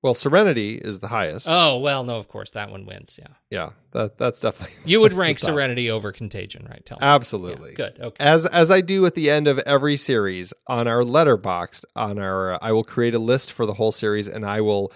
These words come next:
Speaker 1: put them in, uh, the order that we actually ranked them. I won't put the numbers, 'cause that's always changing, but I'll at least,
Speaker 2: Yeah.
Speaker 1: I'll at least put them in the order so people can see exactly what we thought,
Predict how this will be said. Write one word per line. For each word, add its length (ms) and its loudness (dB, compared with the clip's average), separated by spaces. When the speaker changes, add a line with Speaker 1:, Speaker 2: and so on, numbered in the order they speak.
Speaker 1:
put 200 2
them 360 2
in, 360 -2
uh, 160 -2
the 140 -6
order 320 2
that 160 -4
we 100 -6
actually 360 -8
ranked 400 -10
them. 280 -20
I 100 -2
won't 180 4
put 120 0
the 80 2
numbers, 440 2
'cause 160 -4
that's 180 -6
always 300 -6
changing, 420 -8
but 140 -8
I'll 80 -6
at 120 -12
least, 300 -8
Speaker 2:
Yeah. 120 -6
Speaker 1:
I'll 200 -6
at 80 -10
least 220 -8
put 140 -8
them 120 -8
in 60 -8
the 100 -6
order 220 -6
so 140 -12
people 260 -12
can 160 -14
see 380 -12
exactly 640 -4
what 160 -6
we 100 -10
thought, 440 -10